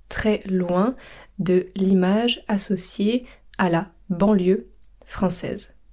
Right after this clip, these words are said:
Et je voulais faire cet épisode parce qu'il, je pense, ce mot est très important pour comprendre une part de la mentalité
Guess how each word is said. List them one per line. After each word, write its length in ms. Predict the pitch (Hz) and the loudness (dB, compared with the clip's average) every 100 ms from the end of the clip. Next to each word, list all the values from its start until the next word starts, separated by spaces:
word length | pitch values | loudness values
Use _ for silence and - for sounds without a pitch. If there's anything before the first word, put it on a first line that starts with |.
| _ - - - - - - | _ -20 -20 -20 -20 -14 -4
Et 80 | |
je 120 | 165 185 | 0 2
voulais 320 | 196 226 240 | 2 4 2
faire 320 | - 202 190 | 2 0 0
cet 300 | - 151 - | -4 -8 -4
épisode 640 | - 240 190 175 175 247 254 - - - - - | -4 -2 -2 0 0 0 -2 -14 -20 -20 -20 -16
parce 300 | - 190 180 | -2 -2 -2
qu'il, 400 | - - 190 190 - - - _ - | -6 0 2 0 -4 -20 -20 _ -6
je 120 | 190 | -4
pense, 560 | 190 220 247 240 - - | 0 2 2 2 -6 -6
ce 180 | - - | -6 2
mot 300 | 202 202 240 | 4 6 4
est 160 | - 185 | 0 -4
très 220 | - 247 | 0 2
important 640 | 226 202 185 - 202 240 240 - | 2 0 -6 -2 0 0 -4 -12
pour 160 | - 202 | -14 -4
comprendre 680 | 214 196 - 214 240 254 247 - - | 0 0 0 2 2 2 -4 -20 -2
une 220 | 202 190 | 0 0
part 340 | - 233 247 | 0 0 2
de 100 | 233 | 2
la 160 | 196 180 | 2 2
mentalité 800 | 185 214 208 202 185 180 220 233 | 2 2 2 0 0 -2 -8 -8